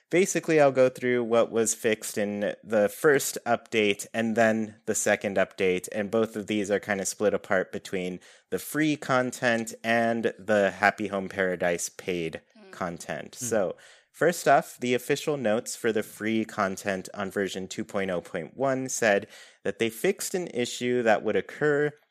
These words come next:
Speaker 1: if players ask to remodel a resident's home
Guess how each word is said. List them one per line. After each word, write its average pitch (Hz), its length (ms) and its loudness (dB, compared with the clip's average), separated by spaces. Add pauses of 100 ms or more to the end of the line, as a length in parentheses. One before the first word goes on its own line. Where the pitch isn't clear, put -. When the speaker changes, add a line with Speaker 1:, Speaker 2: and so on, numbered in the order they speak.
(220)
Speaker 1:
if 123 280 -2
players 170 500 0 (100)
ask 117 420 2
to 120 120 -2
remodel 110 640 0
a 95 40 2
resident's 95 560 -2
home 117 360 -2